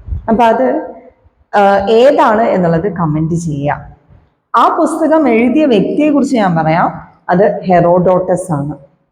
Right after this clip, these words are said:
നമ്മുടെ ചരിത്രത്തിന്റെ പിതാവ് എന്നറിയപ്പെടുന്ന ഹെറോഡോട്ടസ് എഴുതിയ പുസ്തകമാണത്.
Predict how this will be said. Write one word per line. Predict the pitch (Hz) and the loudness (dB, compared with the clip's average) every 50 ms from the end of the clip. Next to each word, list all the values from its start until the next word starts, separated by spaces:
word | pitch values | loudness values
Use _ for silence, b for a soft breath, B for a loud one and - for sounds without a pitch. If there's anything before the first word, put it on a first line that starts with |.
| _ _ - _ _ _ _ - _ - - - | _ _ -20 _ _ _ _ -20 _ -6 -2 0
നമ്മുടെ | 180 180 185 214 - 185 175 - B B B B B B B B - - | 2 4 4 2 2 0 -2 -6 B B B B B B B B -12 -2
ചരിത്രത്തിന്റെ | 233 208 196 202 220 214 - 233 240 240 233 220 214 220 220 - - - - - | 0 2 2 2 0 2 2 2 2 2 2 0 0 0 -2 -2 -4 -10 -6 -4
പിതാവ് | 202 175 165 196 202 208 220 214 220 208 | -4 -2 0 2 2 2 2 2 2 0
എന്നറിയപ്പെടുന്ന | - - - - 175 170 165 165 160 160 160 165 165 170 156 160 160 175 - 170 - - - - | 0 -2 -4 -4 -2 0 0 0 0 0 -2 -2 -2 -2 -2 -2 -2 -4 -4 -6 -10 -14 -6 -2
ഹെറോഡോട്ടസ് | 180 175 185 202 214 208 240 240 233 240 240 233 233 - | 0 2 2 2 2 2 2 0 0 0 -2 -4 -2 -2
എഴുതിയ | 214 180 165 151 - 170 165 156 - - - | -2 -2 -2 -2 -2 -2 -2 -2 -4 -8 -14
പുസ്തകമാണത്. | 165 - - - 170 160 156 147 143 139 139 143 139 135 - - _ _ | -14 -14 -10 -4 -2 -2 0 0 -2 -2 -2 -2 -4 -4 -6 -10 _ _